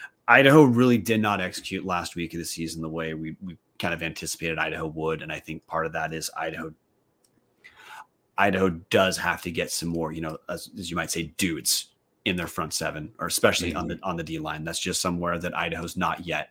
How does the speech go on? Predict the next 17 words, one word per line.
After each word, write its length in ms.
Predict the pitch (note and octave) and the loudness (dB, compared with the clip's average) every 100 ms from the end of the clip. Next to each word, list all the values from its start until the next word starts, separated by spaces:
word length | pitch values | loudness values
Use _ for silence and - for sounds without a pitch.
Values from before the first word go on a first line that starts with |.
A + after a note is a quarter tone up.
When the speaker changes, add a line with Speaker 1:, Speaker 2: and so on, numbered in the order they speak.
| - | -10
Speaker 1:
where, 340 | E2+ D#2+ D#2+ | -4 -2 -2
like, 200 | D#2 E2 - | -4 -6 -6
they're 160 | G2+ F2+ | -4 0
not 160 | E2+ | 0
where 120 | E2+ D#2+ | -2 -4
Weber 260 | E2 D#2 | -6 -6
State 260 | - D#2+ D2+ | -6 -4 -4
is 160 | D#2 | -6
there. 240 | - D#2+ - - - - | -4 -4 -4 -14 -18 0
They're 120 | A#2 | 4
not 180 | G2 F2 | 6 6
where 100 | F2+ | 2
University 460 | D#2+ E2 D#2+ - E2 | 0 -4 -6 -4 -6
of 100 | E2 | -6
Montana 500 | D#2 D#2+ - D#2 D#2 | -8 -10 -12 -14 -14
is 200 | D2 D2+ | -14 -12
there. 280 | - D#2 D2+ | -6 -4 -4